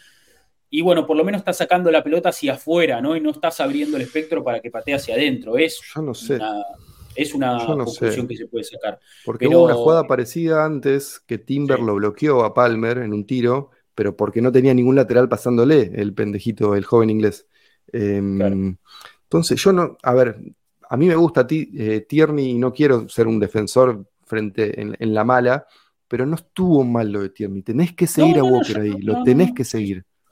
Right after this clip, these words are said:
Speaker 1: Yo no, yo no digo que haya estado mal, quizás, como digo, si tapa-, si, si él iba directamente al, al portador de la pelota, lo más probable es que la hubiera jugado hacia afuera. Walker
Speaker 2: Mm.
Speaker 1: tenía para tirar un centro de gol también, un centro de medio
Speaker 2: Sí, claro.
Speaker 1: gol, te diría.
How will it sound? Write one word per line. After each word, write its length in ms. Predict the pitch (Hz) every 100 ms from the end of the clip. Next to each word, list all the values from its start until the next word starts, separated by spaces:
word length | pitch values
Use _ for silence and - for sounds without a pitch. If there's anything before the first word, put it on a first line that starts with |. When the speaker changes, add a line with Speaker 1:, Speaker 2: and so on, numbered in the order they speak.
| _ _ _ - -
Speaker 1:
Yo 180 | -
no, 160 | 180 180
yo 160 | - 185
no 80 |
digo 200 | 190 185
que 80 | 175
haya 120 | 160 151
estado 260 | 165 175
mal, 260 | 190 220 214
quizás, 380 | 151 135 185 185
como 220 | 156 139
digo, 240 | 151 127
si 100 | -
tapa-, 380 | 117 117 165 180
si, 320 | - - 123 -
si 180 | 123
él 120 | 156 214
iba 180 | 208
directamente 560 | 175 165 165 160 170 151
al, 160 | 123 120
al 140 | 120
portador 420 | 120 120 - 139 180
de 80 |
la 120 | 170 151
pelota, 520 | 170 185 185 208 214 _ _ _
lo 100 | - 117
más 120 | 160
probable 300 | 165 175 233
es 40 |
que 80 | -
la 80 | 117
hubiera 220 | 135 160
jugado 260 | - 135 165
hacia 180 | -
afuera. 420 | 170 165 170 180 - _ _ _ _
Walker 320 | 247 226 -
Speaker 2:
Mm. 40 | 110
Speaker 1:
tenía 260 | 147 170
para 180 | 135 127
tirar 260 | 123 143 156
un 140 | 131
centro 600 | 147 170 156 127 110 104
de 100 | 107
gol 340 | 131 160 120 98
también, 360 | 101 107 98
un 80 | 104
centro 300 | 131 156 123
de 80 | 113
medio 240 | 151 135
Speaker 2:
Sí, 40 | 113
claro. 240 | 117 139
Speaker 1:
gol, 60 | 98
te 60 | 101
diría. 340 | 104 107 92